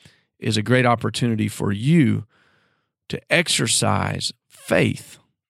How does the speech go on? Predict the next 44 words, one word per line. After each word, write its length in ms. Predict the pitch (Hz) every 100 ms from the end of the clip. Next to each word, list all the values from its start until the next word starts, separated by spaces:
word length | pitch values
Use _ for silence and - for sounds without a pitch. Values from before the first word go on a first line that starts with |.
| _ _
faith 340 | - - 190 185
that 140 | 113
God's 320 | 131 127 123
word 300 | 120 117 120
is 160 | 113 -
true, 400 | - - 104 92
that 160 | - -
when 120 | 107
he 140 | 147
says 320 | 170 165 160
we 100 | 139
forgive 360 | 135 - 127 123
other 180 | 117 117
people, 300 | 139 143 151
we 100 | 139
won't 240 | 175 208
be 100 | 185
tortured, 500 | - - - - - _ _ _ _ _ _
that 200 | - 107
we'll 160 | 113 117
be 180 | 107 104
blessed. 400 | - 107 95 -
Doesn't 200 | - 330
mean 100 | 294
that 80 | 254
we're 140 | 247
a 60 | 190
doormat. 600 | 135 123 117 117 127 _ _ - _ _
Doesn't 240 | - 160 185
mean 100 | 180
that 80 | 165
we 100 | 165
allow 200 | 156 143
people 220 | 151 143
to 40 |
walk 340 | 120 113 127 135
all 160 | 131
over 280 | 120 117 120
us 120 | 117
or 60 | 110
not 220 | 113 123
set 280 | - 131 -
boundaries 600 | 107 120 147 123 117 107
up 240 | 107 -